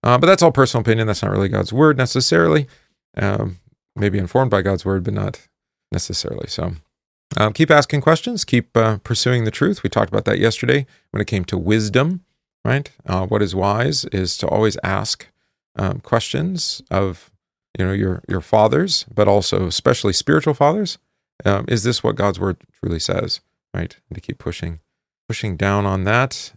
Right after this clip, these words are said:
until, um, everything is Jesus, right?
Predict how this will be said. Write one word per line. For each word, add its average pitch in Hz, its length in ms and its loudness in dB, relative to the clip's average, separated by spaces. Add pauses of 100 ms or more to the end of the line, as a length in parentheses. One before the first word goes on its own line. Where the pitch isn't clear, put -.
until, 87 680 -4
um, 85 320 -8 (540)
everything 123 320 -2
is 107 160 -6
Jesus, - 580 -6 (220)
right? 120 160 -4